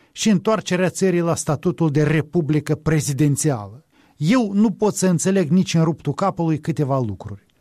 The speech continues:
De ce toți socialiștii moldoveni în frunte cu Igor Dodon sunt proruși? Socialismul e o doctrină social-economică sau e geopolitică?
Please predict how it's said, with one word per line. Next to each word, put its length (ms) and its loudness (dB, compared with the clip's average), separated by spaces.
De 160 0
ce 240 0
toți 300 -2
socialiștii 680 -2
moldoveni 600 2
în 60 0
frunte 360 -2
cu 160 -2
Igor 320 2
Dodon 540 0
sunt 300 2
proruși? 760 -2
Socialismul 880 2
e 60 2
o 80 4
doctrină 600 0
social-economică 1300 2
sau 260 -2
e 180 2
geopolitică? 1120 0